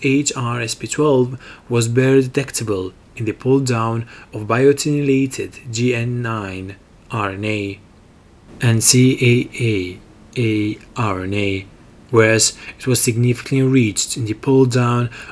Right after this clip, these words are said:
of G U U A R N A, in accord with a previous report supporting the G G U U C motif as an H R S P twelve binding site. Notably, approximately four point nine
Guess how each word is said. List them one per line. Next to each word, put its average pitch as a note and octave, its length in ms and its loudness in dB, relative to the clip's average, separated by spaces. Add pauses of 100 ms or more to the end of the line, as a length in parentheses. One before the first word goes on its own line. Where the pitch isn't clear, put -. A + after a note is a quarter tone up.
of A2+ 220 -2
G B2 180 2
U C#3 260 4
U B2 580 2
A A2 480 2
R G#2+ 260 -4
N G2+ 120 -6
A, G2+ 360 -4 (600)
in G#2+ 100 -6
accord A#2+ 540 2 (260)
with A#2 120 -4
a A2+ 80 0
previous B2 500 -2
report G2+ 440 -2
supporting C3 680 2 (320)
the G#2 120 -4
G C3+ 280 4
G C3+ 220 4
U C3 220 6
U B2+ 300 4
C A#2 380 0
motif G2 600 -4 (340)
as G#2 100 -4
an G#2 220 -2
H C3 340 2
R A2+ 260 -2
S A2 140 -2
P - 140 -10
twelve F#2+ 480 -2
binding F2+ 400 -6
site. F2+ 640 -6 (840)
Notably, B2 480 6 (320)
approximately D#3+ 600 -4
four D#3 260 2
point D#3 240 -2
nine G#2+ 460 -4